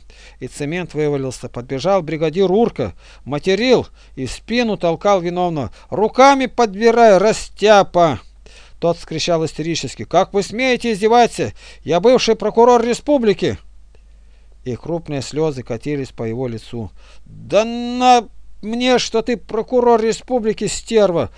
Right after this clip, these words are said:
Морда тебе в этот цемент, вот и будешь прокурор. Теперь ты враг народа и обязан вкалывать». Впрочем, прораб заступился за прокурора. Расскажите нам такую сценку с прокурором царского времени в концлагере тысяча девятьсот восемнадцатого года.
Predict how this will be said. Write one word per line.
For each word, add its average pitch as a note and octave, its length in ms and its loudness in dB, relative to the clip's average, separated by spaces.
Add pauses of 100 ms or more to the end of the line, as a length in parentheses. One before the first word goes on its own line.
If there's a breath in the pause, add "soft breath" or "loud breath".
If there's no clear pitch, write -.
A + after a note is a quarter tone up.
(180 loud breath)
Морда B3+ 460 4
тебе A#3+ 260 2
в A#3 40 6
этот A3+ 200 0
цемент, A3 400 -4
вот A3+ 180 0
и A#3 40 0
будешь A3+ 320 2
прокурор. G#3 540 0 (340 loud breath)
Теперь A#3+ 300 2
ты A#3+ 140 2
враг A#3+ 280 2
народа A#3+ 380 2
и - 20 6
обязан A3+ 460 2
вкалывать». G#3 680 4 (600 loud breath)
Впрочем, D#3 460 -6
прораб C#3+ 520 -4
заступился A#2+ 760 -10
за A2 120 -10
прокурора. G#2+ 720 -10 (1040 soft breath)
Расскажите A#3+ 600 -4
нам G#3+ 180 -6
такую G#3 420 -4
сценку E3 480 -4
с - 80 -14
прокурором E3+ 580 -2
царского E3+ 580 -2
времени C3 400 -4
в G#2 80 -12
концлагере D#3+ 600 -6
тысяча - 340 -8
девятьсот D3+ 320 -8
восемнадцатого C#3+ 640 -8
года. A2 300 -8